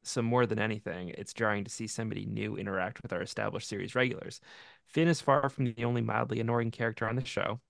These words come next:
and a lot of it comes down to his accent, but it's hard for me <laughs> to find things to like about him.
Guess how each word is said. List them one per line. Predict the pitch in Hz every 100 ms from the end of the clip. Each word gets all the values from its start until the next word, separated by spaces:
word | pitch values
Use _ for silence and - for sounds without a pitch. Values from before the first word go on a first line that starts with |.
| _
and | 113
a | 110
lot | 110
of | 120
it | 120
comes | - 113 117
down | 107 110
to | -
his | 101
accent, | 113 113 - - - - - -
but | 117
it's | -
hard | 156 156
for | 165
me | 143
<laughs> |
to | - 151
find | 120 120 120
things | 120 113
to | 117
like | 127 131
about | 107 -
him. | -